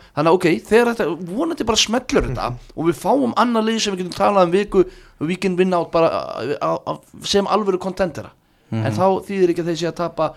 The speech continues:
Speaker 1: að fyrirliðin sé að fá rautt og víta á sig á nítugasta og áttundu á móti K R og eitthvað svoleiðis. Þeir
Speaker 2: Mhm.
Speaker 1: þurfa að halda haus og hætta að gefa svona skítamörk og,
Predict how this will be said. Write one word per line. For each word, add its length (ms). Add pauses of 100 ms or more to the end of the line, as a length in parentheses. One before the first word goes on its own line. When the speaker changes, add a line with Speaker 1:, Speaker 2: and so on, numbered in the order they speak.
(160)
Speaker 1:
að 120
fyrirliðin 320
sé 100
að 60
fá 100
rautt 260
og 80
víta 260
á 40
sig 140
á 20
nítugasta 400
og 140 (260)
áttundu 480
á 80
móti 460
K 100
R 280
og 120
eitthvað 100
svoleiðis. 200
Þeir 100
Speaker 2:
Mhm. 80
Speaker 1:
þurfa 140
að 420
halda 260
haus 280
og 80
hætta 260
að 80
gefa 300
svona 160
skítamörk 840
og, 120